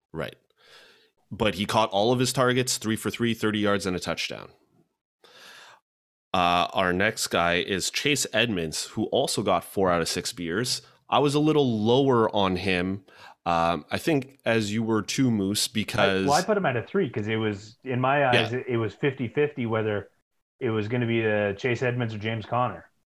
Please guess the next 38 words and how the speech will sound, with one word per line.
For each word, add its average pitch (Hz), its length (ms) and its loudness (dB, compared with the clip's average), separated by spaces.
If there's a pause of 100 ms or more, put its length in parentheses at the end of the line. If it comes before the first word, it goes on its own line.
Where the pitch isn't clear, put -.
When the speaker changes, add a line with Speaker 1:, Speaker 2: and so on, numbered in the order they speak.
(520)
Speaker 1:
Yeah, 107 240 2 (180)
uh, 98 260 2
Dave 120 360 2
was 127 160 0
the 107 60 0
highest 98 320 2
on 107 80 0
him. 110 140 2
I 95 120 2
believe 101 300 -4
Dave 101 220 0
had 101 200 0
him 98 100 -2
at 87 120 -4
five 104 360 0
beers 120 260 0
out 117 120 0
of 110 60 -2
six. - 400 -2 (360)
And 92 260 0
for 113 100 -2
the 95 80 0
same 117 240 2
reason 117 320 2
that 101 180 0
you 104 160 -4
put 113 140 -2
him 110 100 2
at 104 120 -2
three, 120 300 -2
I 98 120 0
believe 98 260 -2
I 95 140 2
put 113 160 -2
him 110 100 2
at 107 120 -2
three. 117 380 -4 (640)
Uh, 87 640 0